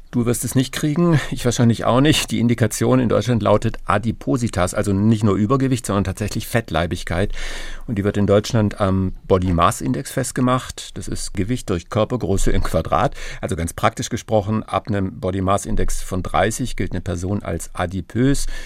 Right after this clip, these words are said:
Und wenn man das mal an konkreten Leuten festmacht, das wäre zum Beispiel ein eins achtzig großer Mann mit knapp hundert Kilo. Oder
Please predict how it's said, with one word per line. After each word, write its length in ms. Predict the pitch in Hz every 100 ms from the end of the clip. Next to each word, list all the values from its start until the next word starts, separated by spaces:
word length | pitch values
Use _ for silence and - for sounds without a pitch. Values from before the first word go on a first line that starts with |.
| - - - - -
Und 80 | 98
wenn 120 | 92
man 80 | 95
das 160 | 92
mal 140 | 101 98
an 60 |
konkreten 380 | 98 98 101 104
Leuten 280 | 107 120 117
festmacht, 500 | - 104 - 104 -
das 140 | -
wäre 100 | 101
zum 160 | 92 92
Beispiel 320 | 92 - 104
ein 120 | 90
eins 320 | 90 - 90 -
achtzig 800 | 104 - - 95 - - - -
großer 500 | - 87 95 - 90
Mann 400 | 82 90 110 117
mit 240 | 101 90 -
knapp 320 | 101 92 -
hundert 360 | 113 92 87 -
Kilo. 520 | 131 135 156 156 160 - - - - _
Oder 320 | 117 113 107